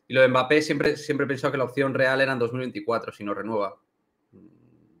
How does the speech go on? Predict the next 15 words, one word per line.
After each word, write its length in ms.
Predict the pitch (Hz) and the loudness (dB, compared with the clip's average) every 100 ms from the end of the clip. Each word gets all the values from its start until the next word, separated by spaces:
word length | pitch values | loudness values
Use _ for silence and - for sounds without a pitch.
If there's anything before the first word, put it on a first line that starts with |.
| _ _ _ _ _ _ _ _ _ _ _ _ _ _ _ _ _ _ _ _ _ _ _ _ _ _ _ _ _ _ _ - _ _ _ _ | _ _ _ _ _ _ _ _ _ _ _ _ _ _ _ _ _ _ _ _ _ _ _ _ _ _ _ _ _ _ _ -20 _ _ _ _
Creo 160 | - 165 | 2 4
que 80 | 175 | 6
lo 80 | 170 | 6
de 60 | |
Mbappé 360 | 156 143 160 160 | 6 4 4 4
es 80 | 156 | 2
la 80 | 131 | 0
opción 240 | 143 123 | -2 -4
que 80 | 117 | -4
vale, 320 | 107 104 - | -2 -4 -6
que 180 | 110 104 | -4 -2
valora 280 | 101 98 92 | -4 -4 -6
el 60 | |
Real 140 | 92 87 | -8 -14
Madrid. 220 | - | -20